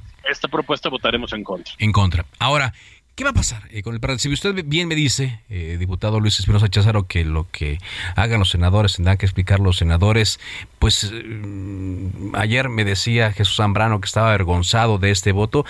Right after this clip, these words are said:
Speaker 2: ¿Hay un quiebre? ¿Hay un rompimiento en el Partido de la Revolución Democrática después de lo que pasó en el Senado?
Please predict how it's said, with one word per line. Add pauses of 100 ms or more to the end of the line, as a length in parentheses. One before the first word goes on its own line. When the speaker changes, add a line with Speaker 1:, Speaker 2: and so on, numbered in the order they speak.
(160)
Speaker 2:
¿Hay
un
quiebre?
¿Hay
un
rompimiento
en
el
Partido
de
la
Revolución
Democrática
después
de
lo
que
pasó
en
el
Senado?